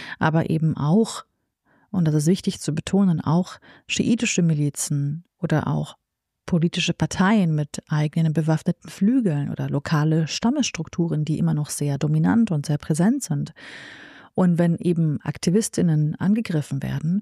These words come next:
da ist es oft extrem schwer herauszufinden, wer wirklich dahinter steckt.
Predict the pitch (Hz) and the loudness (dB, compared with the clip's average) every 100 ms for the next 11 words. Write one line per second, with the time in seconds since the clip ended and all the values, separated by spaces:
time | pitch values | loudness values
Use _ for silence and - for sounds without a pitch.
0 | - - - - 180 202 - 175 - 208 | -6 -18 -18 0 0 0 -2 -4 -2 -2
1 | - - - - - 175 226 247 - 196 | -2 -8 -8 -10 0 4 4 2 2 2
2 | 214 185 185 220 - - 190 180 165 160 | 2 2 0 -2 -4 -2 -2 0 0 0
3 | 165 - 185 160 196 233 175 - - - | -2 -4 -2 2 2 2 0 -4 -8 -10